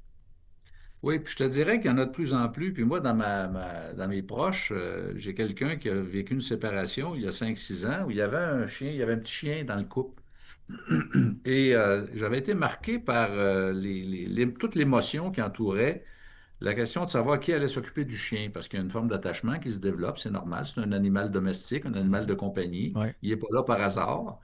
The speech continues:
Speaker 1: On l'aime, le chien, il est sympathique, on le colle, il est affectueux, et cetera. Et tout à coup, il y a une séparation, on peut pas couper le chien en deux, fait qu'on est obligé de décider comment on va ré-, régler ça.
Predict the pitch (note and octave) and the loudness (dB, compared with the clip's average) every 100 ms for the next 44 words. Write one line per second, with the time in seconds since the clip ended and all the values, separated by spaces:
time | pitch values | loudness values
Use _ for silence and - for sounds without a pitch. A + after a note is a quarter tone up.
0 | - - G#2 G#2 A2 D#3 E3+ C#3+ - D#3 | -14 -4 0 4 4 4 4 2 2 -2
1 | E3+ F3 A2+ F2+ G#2 G2 G2+ - D3+ E3 | -2 -2 -2 0 -2 0 -2 2 6 6
2 | E3 G#2 G2 F#2+ - D3 D3+ D3+ D3 B2 | 4 0 0 0 6 8 8 6 4 2
3 | G#2 G2+ G2+ G2+ G#2 F#2+ G2+ - A2+ C3+ | 0 0 -2 -2 -4 -4 -6 -4 0 4
4 | D#3 C#3+ A2 G2+ G2+ A2+ D#3 - - - | 4 4 0 0 0 2 0 -2 -16 -20
5 | - - A2+ D#3 D#3 B2+ G#3 G#3+ E3 C#3+ | -20 0 4 4 4 2 2 0 2 2
6 | C#3 C3 B2+ A#2+ F3 C3 G2+ B2+ - A#2 | 2 4 2 2 -2 -4 -6 -6 2 2
7 | G#2+ B2+ A#2+ G2+ G#2 D#3+ B3 A2+ G#2 G2+ | 2 2 2 2 2 0 -2 -4 0 2
8 | G2 G#2 G#2+ G#2+ A2+ G#2+ D3+ A#2+ G#2+ - | 2 0 -2 -2 0 0 0 2 2 0
9 | G2+ C#3+ A#2 A2 C3 A2+ G2+ G2+ - F#2 | 0 0 0 0 0 0 -2 -4 -4 -2
10 | G#2 G2 F#2 D3+ | 0 0 2 -2